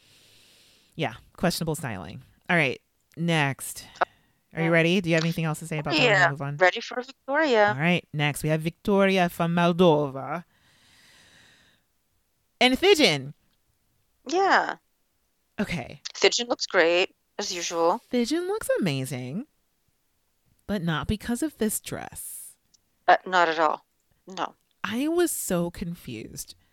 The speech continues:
Speaker 1: because I s-, we see Thijin, um, walking or doing a practice walk in the workroom, and Victoria, for, for all of the mayhem,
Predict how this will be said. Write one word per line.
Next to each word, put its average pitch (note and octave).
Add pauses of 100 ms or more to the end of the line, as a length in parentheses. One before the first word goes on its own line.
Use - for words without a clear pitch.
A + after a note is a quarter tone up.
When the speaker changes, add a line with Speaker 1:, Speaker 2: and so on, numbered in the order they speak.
(220)
Speaker 1:
because B3
I C4
s-, -
we A#3
see C4 (200)
Thijin, F3+ (260)
um, D3+
walking F3
or E3
doing F3
a D3+
practice -
walk D#3
in E3+
the D#3+
workroom, D3+ (400)
and A#3
Victoria, A4
for, C4 (560)
for - (100)
all E4+ (100)
of A#4
the C#4+
mayhem, F3